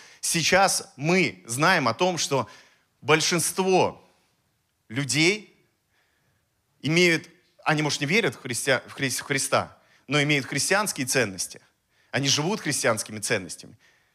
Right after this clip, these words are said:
Сегодня цивилизация, она, а, и является цивилизацией, потому что в ней есть христианские ценности, которые, которых еще не было в первом веке и в Средневековье не было.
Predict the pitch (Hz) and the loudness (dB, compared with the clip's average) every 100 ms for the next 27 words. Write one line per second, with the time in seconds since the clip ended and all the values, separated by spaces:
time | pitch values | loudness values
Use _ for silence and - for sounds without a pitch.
0 | _ - 151 151 165 156 - 156 151 139 | _ -6 0 0 2 0 0 -2 -2 0
1 | 165 190 - 131 - 123 139 151 139 - | 2 2 2 0 0 -2 2 2 0 -6
2 | - _ - - 120 123 120 - 151 135 | -20 _ -8 2 4 6 4 2 -2 4
3 | 175 226 139 - 135 135 139 131 - 104 | 4 4 0 -4 -2 0 4 4 2 -4
4 | 113 123 123 120 120 143 147 117 131 - | -4 -4 -4 -4 -2 -2 -2 -2 -2 -4
5 | - _ _ _ - 135 - 120 117 135 | -8 _ _ _ -8 -4 0 0 0 -4
6 | - 185 156 - 113 113 131 127 123 107 | 0 0 0 -6 -8 -6 -4 -2 -2 -4
7 | - - - 127 139 135 - 143 147 143 | -14 -20 -8 -2 -2 0 -2 -2 0 0
8 | 135 - 175 - 135 127 117 113 107 120 | 0 0 0 0 0 0 -2 -6 -4 -4
9 | 123 127 127 170 156 117 98 - | -4 -4 -2 -2 -2 -4 -8 -12